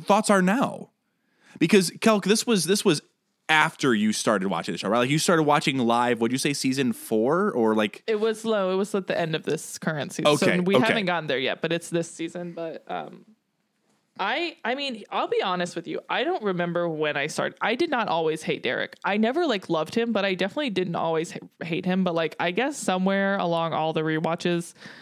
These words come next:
Speaker 2: I, like, I think what it is, is I, there are definitely things later in the series that I can, like, pinpoint. And I think knowing that and then going back and rewatching it, I'm like, "Oh, okay.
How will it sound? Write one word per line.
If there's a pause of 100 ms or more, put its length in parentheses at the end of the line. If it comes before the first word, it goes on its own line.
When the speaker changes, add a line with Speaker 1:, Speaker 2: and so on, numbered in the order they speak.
(300)
Speaker 2:
I,
like,
I
think
what
it
is, (100)
is (460)
I,
there
are
definitely
things
later
in
the
series
that
I
can,
like,
pinpoint. (240)
And
I
think
knowing
that
and
then
going
back (640)
and
rewatching
it,
I'm
like,
"Oh,
okay.